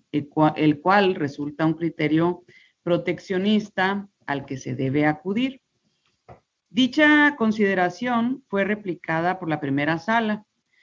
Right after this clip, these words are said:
en distintos asuntos en los que se analizó la constitucionalidad de artículos que contienen, eh, disposiciones similares relativas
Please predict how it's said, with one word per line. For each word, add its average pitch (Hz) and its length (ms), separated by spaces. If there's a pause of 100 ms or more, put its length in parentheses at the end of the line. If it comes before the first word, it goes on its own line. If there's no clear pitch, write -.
(160)
en 165 160
distintos 180 500
asuntos 214 720
en 165 140
los 156 180
que 156 120
se 160 100
analizó 151 520
la 180 200
constitucionalidad 143 1300
de 143 120
artículos 151 600
que 160 140
contienen, 147 680 (440)
eh, 147 300
disposiciones 160 760
similares 220 760
relativas 160 720